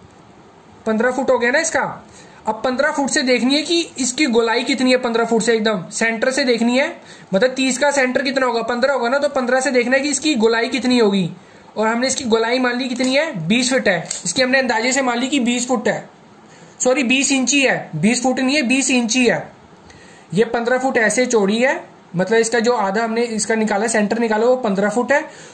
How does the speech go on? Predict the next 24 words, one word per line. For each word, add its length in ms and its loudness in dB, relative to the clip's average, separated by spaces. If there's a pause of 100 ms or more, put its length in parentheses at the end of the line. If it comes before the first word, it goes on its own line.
(120)
जो 100 6
इसकी 220 -2
हमने 260 0
गोलाई 360 0
निकाली 440 -2
है 140 2 (260)
वो 200 2
बीस 360 0
इंची 300 2
है, 260 0
फुट 220 0
नहीं 160 2
है, 80 2
बीस 300 2
इंची 360 2
है। 220 0 (1200)
अब 100 0
मैं 80 2
आपको 180 0
बताता 300 0
हूँ 120 0 (340)
diagram 480 2
के 120 4
through। 220 2